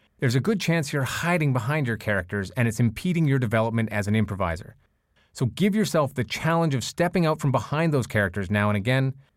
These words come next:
Give yourself more space to be yourself. On the other hand, if you're always yourself on stage, it can be very samey, and the risk level is low.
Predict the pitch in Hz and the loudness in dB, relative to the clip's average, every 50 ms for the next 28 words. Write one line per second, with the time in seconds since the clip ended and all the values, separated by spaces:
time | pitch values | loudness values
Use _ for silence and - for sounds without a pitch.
0 | _ _ _ _ _ _ 120 113 143 160 160 196 208 185 - - 143 131 131 120 | _ _ _ _ _ _ 0 2 2 2 4 2 2 2 2 2 2 2 2 0
1 | - - _ _ _ _ - 110 104 110 127 170 190 143 - - 139 139 139 139 | -2 -6 _ _ _ _ -2 2 2 4 4 4 2 0 -2 -2 0 0 0 0
2 | 139 139 - - - _ _ _ _ _ _ - - 131 123 107 110 110 104 101 | -2 -6 -10 -16 -20 _ _ _ _ _ _ -4 -2 -2 -2 0 0 0 0 0
3 | 101 95 82 80 - - 82 76 58 - - - - - _ _ _ _ _ _ | 0 -2 -4 -6 -8 -8 -8 -10 -10 -12 -18 -20 -20 -20 _ _ _ _ _ _
4 | _ _ _ _ _ _ _ _ _ - 135 135 160 208 226 202 185 127 131 131 | _ _ _ _ _ _ _ _ _ 2 2 4 4 4 4 4 4 4 4 4
5 | 131 135 139 139 135 131 113 - 123 - 107 - 107 110 107 107 107 90 90 95 | 2 2 0 0 -2 -4 -2 0 0 0 0 2 2 2 2 2 0 -2 -2 -4
6 | 92 90 - 156 185 185 135 147 135 123 - - 139 131 131 127 - - 113 - | -6 -2 0 0 0 2 2 0 0 0 0 -2 -2 0 0 0 -2 -4 -4 0
7 | 123 113 98 127 143 160 131 117 120 120 123 117 110 - - - - - 113 120 | 0 0 2 0 0 0 0 2 2 2 2 0 -2 -4 -6 -6 -4 -2 0 2
8 | 117 98 87 82 - - _ _ _ _ _ - 156 151 160 147 160 208 196 - | 0 0 -2 -4 -8 -14 _ _ _ _ _ -2 0 0 2 2 2 0 0 0
9 | - 123 113 107 98 101 104 104 95 87 90 92 92 95 104 113 113 98 85 78 | 0 0 0 2 2 0 -2 -2 -2 -4 -6 -8 -4 -2 0 2 2 0 -2 -4
10 | 78 - | -10 -16